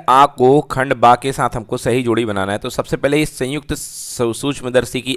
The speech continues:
आवर्धन क्षमता क्या हुआ करती? तो संयुक्त सूक्ष्मदर्शी की आवर्धन क्षमता होती है कितनी?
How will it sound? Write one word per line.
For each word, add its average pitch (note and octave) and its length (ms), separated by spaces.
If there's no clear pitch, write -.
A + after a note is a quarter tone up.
आवर्धन A2+ 360
क्षमता A#2 320
क्या A2 160
हुआ G2+ 180
करती? G#2+ 320
तो A2+ 140
संयुक्त B2 460
सूक्ष्मदर्शी A#2 600
की A#2 100
आवर्धन G#2+ 300
क्षमता A2 260
होती G#2+ 240
है G#2+ 60
कितनी? A2+ 360